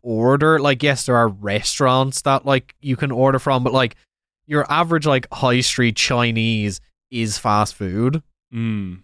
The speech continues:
Speaker 2: okay, I can accept that. Uh, the listeners might not be so forgiving, 'cause technically anything can be takeout these days.
Speaker 1: Yeah, I know, but, like, we're, we're co-, I'm coming at it from a different cultural lens, okay? Fast food, you know,
Speaker 2: The
Speaker 1: you
Speaker 2: incorrect one. <laughs>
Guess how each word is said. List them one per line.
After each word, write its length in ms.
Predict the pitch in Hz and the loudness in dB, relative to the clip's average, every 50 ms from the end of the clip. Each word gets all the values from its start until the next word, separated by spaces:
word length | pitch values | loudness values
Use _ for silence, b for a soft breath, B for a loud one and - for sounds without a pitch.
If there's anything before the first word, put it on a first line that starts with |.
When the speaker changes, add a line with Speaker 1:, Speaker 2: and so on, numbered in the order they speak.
| _ - | _ -12
Speaker 2:
okay, 360 | 139 147 - 117 98 98 220 127 | -10 -4 -2 0 0 2 2 0
I 60 | 131 | 0
can 160 | - 151 127 | 0 0 -2
accept 360 | 101 - - 104 90 - - | -2 -2 -2 -4 -4 -4 -2
that. 320 | 98 90 87 85 - _ _ - | -2 -2 -2 -2 -4 _ _ -10
Uh, 60 | 156 | -4
the 140 | 160 190 208 | -2 0 2
listeners 500 | 196 220 208 - - 190 175 147 123 131 | 2 2 0 2 2 2 2 2 2 2
might 180 | 139 139 127 | 2 2 2
not 180 | 127 123 120 110 | 2 2 2 0
be 80 | 113 104 | 0 -2
so 180 | - - 113 | 0 0 -2
forgiving, 540 | - 107 98 98 110 101 98 95 90 90 98 | -2 -2 -2 0 0 0 0 0 0 -2 -2
'cause 120 | - - - | -4 -2 0
technically 520 | 196 233 226 208 190 - 180 170 156 - | 0 2 2 0 0 0 2 2 2 2
anything 420 | - 139 143 160 156 - - 135 120 | 2 0 0 0 0 0 -2 -4 0
can 120 | - 120 | 2 2
be 100 | 113 113 107 | 2 2 0
takeout 460 | - 120 113 107 - 107 104 101 - | 0 0 -2 -2 0 -2 -2 -2 -2
these 200 | - 120 107 - | -2 -4 -4 -2
days. 420 | - 127 117 123 131 127 - - b b b b b b b b b | -2 -4 -4 -4 -6 -10 -12 -14 b b b b b b b b b
Speaker 1:
Yeah, 380 | 170 175 233 240 247 233 220 190 | -8 -2 0 2 2 2 2 2
I 140 | 190 202 202 | 2 2 2
know, 480 | 180 165 147 143 143 147 147 147 147 139 | 2 2 2 4 4 6 6 6 4 2
but, 220 | - 165 160 147 | 2 0 0 2
like, 280 | 151 151 147 147 139 - | 2 2 2 2 0 0
we're, 220 | 151 165 170 156 | 0 2 2 2
we're 160 | 143 151 160 151 | 2 0 -2 0
co-, 180 | - 185 - - | 0 -2 -2 0
I'm 140 | 156 160 151 | -2 0 0
coming 240 | 190 185 202 202 190 | 0 0 2 2 2
at 100 | 180 180 | 2 2
it 40 | 180 | 0
from 160 | - 175 160 | 0 -2 -2
a 40 | 151 | 0
different 400 | 135 143 135 - 151 135 135 - | 0 0 0 0 0 -2 -2 -2
cultural 560 | - - - 123 - - - 135 123 113 110 | -2 0 2 2 2 2 2 2 2 4 4
lens, 500 | 110 107 101 98 95 95 95 92 95 - | 4 2 0 -2 -4 -6 -8 -10 -10 -8
okay? 340 | - 110 107 131 127 123 120 | -6 -6 -2 0 0 0 0
Fast 400 | - - 143 139 147 151 143 - | 0 0 0 2 2 2 0 0
food, 360 | - 143 135 131 131 131 127 120 | -2 2 2 4 4 4 2 0
you 180 | 120 117 117 | -2 -2 2
know, 140 | 117 117 117 | 2 4 4
Speaker 2:
The 80 | 117 110 | 2 2
Speaker 1:
you 100 | 107 170 | 2 2
Speaker 2:
incorrect 720 | 180 180 175 165 - - 170 147 143 135 - - - 127 113 | 4 4 4 4 4 2 2 4 2 2 0 0 -4 -2 0
one. 340 | 113 101 95 92 92 98 - B B B | 2 2 2 2 0 -2 -4 B B B
<laughs> 100 | B 123 | B 0